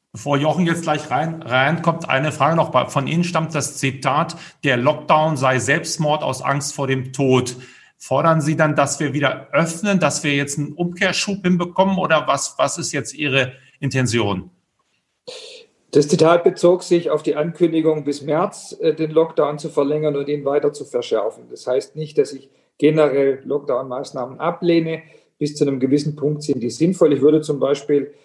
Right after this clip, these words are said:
Speaker 2: ähm, eine Pflicht zur Einführung von Homeoffice, wo das die,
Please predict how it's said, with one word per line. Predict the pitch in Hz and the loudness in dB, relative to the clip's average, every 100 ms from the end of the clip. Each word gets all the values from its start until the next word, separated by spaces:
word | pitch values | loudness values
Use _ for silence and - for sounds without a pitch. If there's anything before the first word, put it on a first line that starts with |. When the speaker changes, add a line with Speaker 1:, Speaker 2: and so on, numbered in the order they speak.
| _ _ - | _ _ -2
Speaker 2:
ähm, | 139 139 135 | 2 2 2
eine | 135 127 | -6 -8
Pflicht | - 156 196 - | -2 -2 -2 -8
zur | - - 151 | -14 -6 -4
Einführung | 143 151 156 143 | -4 -6 0 0
von | 143 135 | 0 -4
Homeoffice, | 123 165 180 151 151 143 | 2 2 2 -4 -4 -8
wo | 127 143 | 0 0
das | 143 135 | 0 -4
die, | - 131 123 | -6 -10 -10